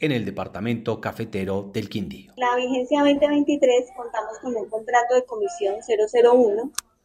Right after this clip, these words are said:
Speaker 2: el cual se celebró con la sociedad comisionista Mercado y Bolsa, puesto que el programa, eh, la contratación del operador se hizo a través de la Bolsa Mercantil de Colombia. El operador seleccionado para esta vigencia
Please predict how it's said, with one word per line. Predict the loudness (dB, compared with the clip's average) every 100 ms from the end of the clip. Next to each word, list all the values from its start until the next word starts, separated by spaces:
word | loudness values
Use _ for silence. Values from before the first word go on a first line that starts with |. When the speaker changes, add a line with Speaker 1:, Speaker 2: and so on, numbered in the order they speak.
| 0
Speaker 2:
el | 0 4
cual | 4 4
se | -6
celebró | -8 0 2 4 2
con | 2 0
la | 0
sociedad | 0 2 2 2
comisionista | -2 0 2 4 4 4 2
Mercado | 4 2 2 2 6 8
y | 8
Bolsa, | 8 8 6 -4 -12 _ _ _ 6
puesto | 6 6 -4 4
que | 6 6
el | 4
programa, | 0 2 4 4 2 -6 2
eh, | 6 8 8
la | 6
contratación | 0 2 2 2 0 2
del | 4 2
operador | 2 4 4 2
se | 2 4
hizo | 6 4
a | 2
través | 4 4 4 0 0 _ _ 2
de | 6 6
la | 6
Bolsa | 2 0 0
Mercantil | 0 0 -4 -2 -2 -2
de | -2
Colombia. | 2 2 2 _ _ _ _ _ _ 0
El | 4
operador | 4 6 4 4
seleccionado | 0 -6 -6 -6 -2 -2 2
para | 2
esta | 2 0 -2
vigencia | -2 -2 -4 0